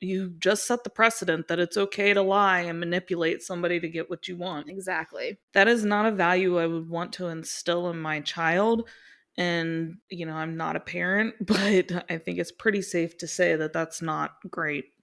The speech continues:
Speaker 1: parenting.
Speaker 2: Right.
Speaker 1: <laughs>
Speaker 2: You're not a parent, but you can also understand that, like, what it's like to be a person. <laughs> Like <laughs>
Speaker 1: So, yeah, Mom, I think it's time for you to,
Speaker 2: Buy some
Speaker 1: um,
Speaker 2: concert tickets and
Speaker 1: <laughs> buy some concert
Speaker 2: do some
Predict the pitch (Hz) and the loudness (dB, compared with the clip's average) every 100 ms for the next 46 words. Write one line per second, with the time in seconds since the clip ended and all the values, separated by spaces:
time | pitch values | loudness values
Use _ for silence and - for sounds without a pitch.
0 | - 160 143 147 226 269 196 - 294 - | -18 -10 -6 4 8 8 6 4 4 4
1 | 254 302 359 330 277 247 302 262 208 202 | 0 2 4 4 2 0 0 2 2 -2
2 | 220 226 220 214 233 233 202 202 196 196 | -2 -4 -2 0 0 2 4 4 2 0
3 | 196 185 190 170 - 175 165 156 156 - | 0 2 2 -2 -4 -4 0 -2 -4 -16
4 | _ 196 202 208 190 190 185 - - - | _ 0 2 2 0 0 -4 -4 -10 -4
5 | 170 - 98 - 381 294 277 285 320 262 | -2 0 2 8 10 12 12 12 10 10
6 | 262 440 - 415 403 339 - 233 - - | 12 12 12 6 4 4 4 2 2 -8
7 | - - - 190 180 175 180 196 208 196 | -10 -10 0 2 2 0 -4 -4 -2 -2
8 | 175 - 135 180 190 226 226 175 170 - | -4 -6 -12 -8 -4 -4 -2 -4 -6 -6
9 | 190 202 240 247 220 208 - 214 214 226 | -6 -6 -6 -4 -4 -4 -8 -6 -4 -4
10 | 208 185 175 196 226 180 165 165 165 185 | -6 -6 -4 -4 -2 0 0 -2 -4 -10
11 | - _ _ - 175 160 156 202 208 269 | -20 _ _ -6 -2 0 -2 -2 -4 -4
12 | 208 - - - - - 180 180 170 247 | -4 -6 -6 -8 -10 -10 -6 4 10 12
13 | 277 247 226 185 180 240 247 196 220 302 | 12 12 10 10 6 4 2 -2 0 0
14 | 254 214 262 | 0 0 0